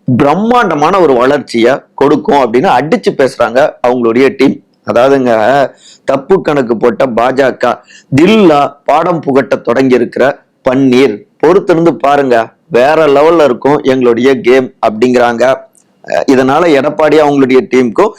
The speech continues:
சில பல அதிர்ச்சின்னு சொல்றாங்க. இன்னொரு ஷாக் பார்த்தோம்னா, அஹ், அவருடைய ஒரு மனு தள்ளுபடி ஆயிருக்கு, எடப்பாடியுடைய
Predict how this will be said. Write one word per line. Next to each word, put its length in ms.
சில 200
பல 320
அதிர்ச்சின்னு 480
சொல்றாங்க. 480
இன்னொரு 800
ஷாக் 300
பார்த்தோம்னா, 580
அஹ், 160
அவருடைய 460
ஒரு 160
மனு 520
தள்ளுபடி 480
ஆயிருக்கு, 440
எடப்பாடியுடைய 840